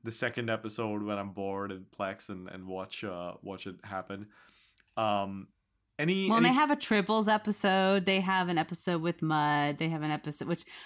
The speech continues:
Speaker 2: I hate Harry Mudd, so I, that doesn't compel me to watch it. But, um, anyway, the Tribbles are pink, so that's kind of strange.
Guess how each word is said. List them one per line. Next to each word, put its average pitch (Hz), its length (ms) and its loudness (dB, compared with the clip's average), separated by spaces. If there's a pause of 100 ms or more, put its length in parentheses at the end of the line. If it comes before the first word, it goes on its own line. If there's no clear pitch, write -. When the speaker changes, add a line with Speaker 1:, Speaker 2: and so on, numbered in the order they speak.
Speaker 2:
I 151 80 0
hate 156 260 0
Harry 135 240 -4
Mudd, 135 240 0
so - 140 -4
I, 135 200 0
that 143 160 -2
doesn't 135 520 -2
compel 147 340 -2
me 131 160 -2
to 139 80 -4
watch 127 300 -4
it. 117 200 -4
But, 139 220 -2 (460)
um, 143 280 2
anyway, 196 320 4
the 226 100 4
Tribbles 277 340 4
are 180 80 6
pink, 175 440 2
so - 140 -10
that's 160 200 -4
kind 156 260 0
of 135 160 -2 (100)
strange. 143 500 -4